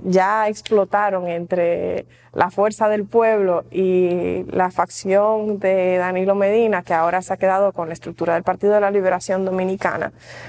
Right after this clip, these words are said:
eh, a veces se dice que hay gente del P L D apoyando a la Fuerza del Pueblo, eh, calladitos.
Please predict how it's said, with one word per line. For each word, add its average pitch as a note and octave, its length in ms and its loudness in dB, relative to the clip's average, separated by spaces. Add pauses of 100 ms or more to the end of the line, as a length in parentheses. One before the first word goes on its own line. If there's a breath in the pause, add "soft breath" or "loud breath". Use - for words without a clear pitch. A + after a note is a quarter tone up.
(220 loud breath)
eh, G3 580 2
a G3+ 100 2
veces A#3 260 0
se C4+ 140 4
dice B3+ 400 0
que - 160 0
hay G#3 220 2
gente C4 400 2
del G#3 160 0
P A3 160 2
L A3 140 0
D G#3 200 4
apoyando G3+ 540 2
a D4 40 2
la A#3+ 100 0
Fuerza G#3+ 340 0
del F#3 140 -2
Pueblo, F#3 560 0 (440 soft breath)
eh, F#3 300 2
calladitos. G3 800 -2